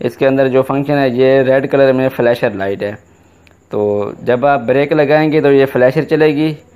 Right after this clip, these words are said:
और रात को आप इसकी जो है लाइट जो है white होगी।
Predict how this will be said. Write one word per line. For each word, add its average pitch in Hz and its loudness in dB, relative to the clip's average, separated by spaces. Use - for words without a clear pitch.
और 127 0
रात 131 0
को 143 -2
आप 135 0
इसकी 139 -2
जो 127 2
है 131 4
लाइट 127 2
जो 123 0
है 127 4
white 110 0
होगी। 98 -6